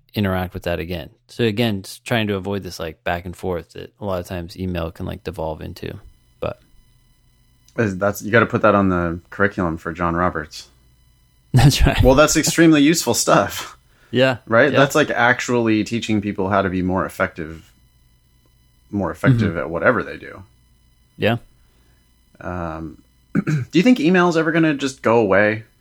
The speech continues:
Speaker 2: I know kids these days, like, don't seem to use email, but email's not gonna be leaving, like, law firm culture.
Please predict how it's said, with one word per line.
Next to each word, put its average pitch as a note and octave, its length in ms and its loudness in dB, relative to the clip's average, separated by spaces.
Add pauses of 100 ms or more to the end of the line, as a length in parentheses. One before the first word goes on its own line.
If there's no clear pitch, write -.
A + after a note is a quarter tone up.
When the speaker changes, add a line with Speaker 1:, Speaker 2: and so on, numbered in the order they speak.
(420)
Speaker 2:
I A#2+ 100 2
know E3 120 4
kids D3 380 0
these G2+ 220 -2
days, F2+ 360 2
like, E2+ 240 -4
don't G#2 240 -2
seem G2+ 300 -2
to F#2 60 -6
use F#2+ 300 -4
email, B2+ 380 2
but F#2+ 320 0 (160)
email's G2+ 460 0
not E2+ 180 0
gonna F2 160 -4
be E2 380 -8 (360)
leaving, F#2 600 -4 (200)
like, D2 240 -12
law F2 260 0
firm D2 280 -8
culture. - 500 -10